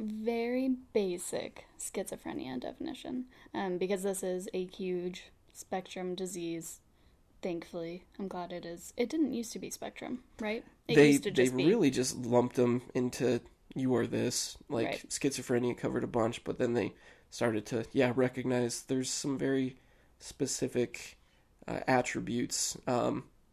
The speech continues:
Speaker 2: and they are specific enough and showing up enough that we think this is a different thing. So
Speaker 1: Yeah.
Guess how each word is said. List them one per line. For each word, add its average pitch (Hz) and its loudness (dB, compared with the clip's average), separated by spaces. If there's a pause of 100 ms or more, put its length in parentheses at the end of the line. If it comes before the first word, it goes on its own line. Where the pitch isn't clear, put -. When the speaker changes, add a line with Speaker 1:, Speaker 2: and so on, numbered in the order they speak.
(340)
Speaker 2:
and 113 0
they 120 2
are 117 2
specific 131 -2
enough 123 2
and 123 -6
showing 127 0
up - -2
enough 117 -2
that - -2
we 107 -4
think 117 -6
this 107 -4
is 113 -6
a 131 -4
different - -6
thing. - -6
So - 0
Speaker 1:
Yeah. - -4